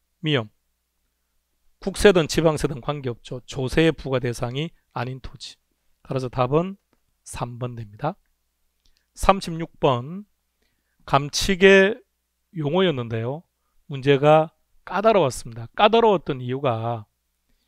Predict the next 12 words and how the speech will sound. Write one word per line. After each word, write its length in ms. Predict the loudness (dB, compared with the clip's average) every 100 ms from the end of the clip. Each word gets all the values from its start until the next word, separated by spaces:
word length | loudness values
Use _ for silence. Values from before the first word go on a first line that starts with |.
| _ _ _
임팩트가 720 | -8 -6 0 0 2 4 6
약한 400 | 4 4 0 -2
부분을 480 | -2 -4 -2 -4 -4 -6
터치하는 580 | -8 -8 -6 -6 -6 -8
바람에요. 520 | -10 -12 -12 -12 -12 -16 _ _ _ _ _ _ _ _ _ _ _ _ 0
나머지 320 | 6 6 6
내용들은 560 | 4 4 4 4 4
늘, 460 | 4 6 8 6 4 -6 _ _ _ _ _ _
예, 160 | -10 -10 -6
강조했던 520 | -4 2 4 2 0
부분들이 340 | -4 -6 -6
그대로 320 | -8 -2 -2